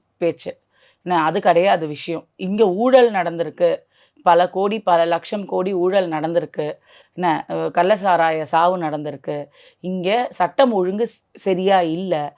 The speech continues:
போதைப் பொருட்களால மக்கள், பெண்கள் அவதிக்கு உள்ளாகுறாங்க. இதெல்லாம் தான் இங்க,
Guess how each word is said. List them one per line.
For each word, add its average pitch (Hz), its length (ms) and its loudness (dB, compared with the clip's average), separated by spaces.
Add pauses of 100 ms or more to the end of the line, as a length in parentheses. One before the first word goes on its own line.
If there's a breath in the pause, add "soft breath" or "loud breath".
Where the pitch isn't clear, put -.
(400 soft breath)
போதைப் 247 460 4
பொருட்களால 180 680 2
மக்கள், 196 580 -2
பெண்கள் 202 460 0
அவதிக்கு 180 540 0
உள்ளாகுறாங்க. 156 720 0 (340 loud breath)
இதெல்லாம் 190 460 4
தான் 240 160 2
இங்க, 202 420 -2